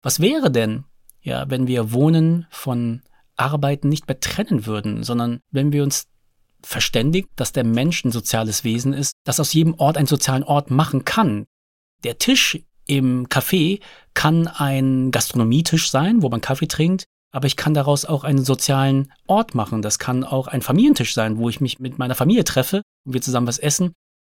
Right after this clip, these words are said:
Es kann auch der Ort sein, wo ich mit Mitschülerinnen für die nächste Klausur pauke.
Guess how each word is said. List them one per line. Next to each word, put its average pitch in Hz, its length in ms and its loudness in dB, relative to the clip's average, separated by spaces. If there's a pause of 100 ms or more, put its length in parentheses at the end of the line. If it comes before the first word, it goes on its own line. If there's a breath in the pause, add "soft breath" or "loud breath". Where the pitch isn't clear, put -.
(140)
Es - 80 -8
kann 139 140 2
auch 127 80 0
der 131 140 0
Ort 131 140 0
sein, 131 180 0
wo 131 180 4
ich 135 220 -2
mit 135 320 -4
Mitschülerinnen 147 800 4 (100)
für - 160 -6
die 123 100 0
nächste 127 240 0
Klausur 131 380 2
pauke. 214 460 2